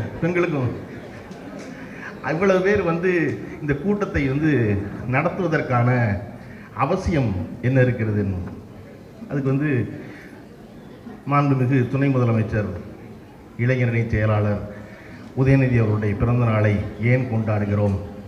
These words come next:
எதற்காக இந்த கொண்டாட்டங்கள் அப்படின்னு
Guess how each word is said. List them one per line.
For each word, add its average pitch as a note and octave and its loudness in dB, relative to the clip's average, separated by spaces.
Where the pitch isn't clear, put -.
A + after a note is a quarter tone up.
எதற்காக B2 2
இந்த A#2 2
கொண்டாட்டங்கள் G#2 2
அப்படின்னு A2+ 2